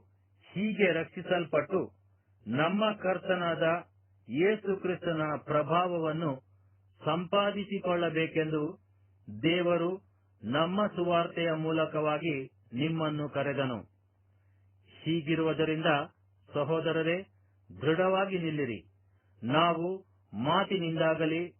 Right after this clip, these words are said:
ಪತ್ರಿಕೆಯಿಂದಾಗಲಿ ನಿಮಗೆ ತಿಳಿಸಿದ ಬೋಧನೆಗಳನ್ನು ನೀವು ಭದ್ರವಾಗಿ ಹಿಡಿದುಕೊಂಡಿರಿ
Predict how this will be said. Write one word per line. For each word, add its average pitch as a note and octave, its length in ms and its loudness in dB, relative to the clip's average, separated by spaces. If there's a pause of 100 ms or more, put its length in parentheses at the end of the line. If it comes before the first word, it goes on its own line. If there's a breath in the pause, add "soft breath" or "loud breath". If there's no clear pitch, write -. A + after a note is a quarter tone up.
(240)
ಪತ್ರಿಕೆಯಿಂದಾಗಲಿ D#3 1160 0 (480)
ನಿಮಗೆ F3 480 0
ತಿಳಿಸಿದ F3 420 -2 (180)
ಬೋಧನೆಗಳನ್ನು D3+ 840 -2 (760)
ನೀವು D#3+ 480 -2
ಭದ್ರವಾಗಿ E3 1000 0
ಹಿಡಿದುಕೊಂಡಿರಿ D3 960 0